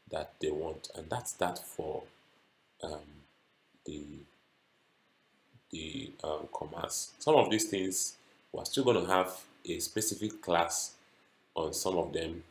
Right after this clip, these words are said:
how to do them. All right, and I think that is where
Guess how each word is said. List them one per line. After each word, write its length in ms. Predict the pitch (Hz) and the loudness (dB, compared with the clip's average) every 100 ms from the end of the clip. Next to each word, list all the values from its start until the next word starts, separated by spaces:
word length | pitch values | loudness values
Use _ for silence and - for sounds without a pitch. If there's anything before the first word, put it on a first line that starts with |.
| - - | -10 0
how 180 | 87 87 | 2 2
to 140 | 78 | -2
do 200 | 73 80 | -4 -4
them. 200 | - 80 - _ _ _ _ - _ - | -2 -4 -8 _ _ _ _ -20 _ -8
All 100 | 85 | -4
right, 360 | 80 87 - - - | -4 -6 -8 -10 -8
and 200 | 85 - | -6 -4
I 100 | - | -6
think 600 | - 165 185 175 - 87 | 0 2 4 0 -4 0
that 220 | 107 - | 0 0
is 140 | 87 87 | -4 -2
where 380 | 90 87 87 | 2 2 2